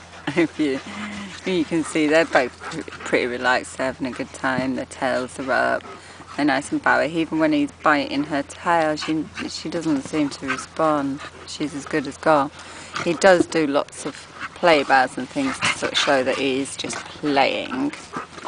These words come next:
No,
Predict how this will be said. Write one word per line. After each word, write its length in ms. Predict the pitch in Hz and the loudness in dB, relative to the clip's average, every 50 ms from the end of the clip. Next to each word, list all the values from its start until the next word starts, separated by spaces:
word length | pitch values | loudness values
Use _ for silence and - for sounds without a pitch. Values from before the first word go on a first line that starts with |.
| - - - - - - - - - - - - - - - - - - - - - - - - - - - - - - - - - - - - - - - - - - - - - - - - - - - - - 508 571 571 - - - - - - - - 554 - - 494 523 - - - 480 - - - - - - - - - - | -12 -12 -12 -12 -14 -16 -18 -20 -20 -18 -18 -16 -14 -12 -12 -12 -12 -14 -16 -16 -14 -16 -16 -18 -18 -16 -14 -12 -12 -12 -12 -12 -14 -14 -12 -10 -10 -10 -10 -10 -14 -16 -14 -14 -12 -12 -12 -12 -12 -12 -12 -10 -6 -6 -6 -6 -6 -10 -14 -16 -14 -10 -8 -8 -8 -8 -8 -8 -8 -8 -8 -8 -10 -10 -10 -10 -12 -12 -14 -16 -14 -6 0
No, 120 | - 175 | 2 2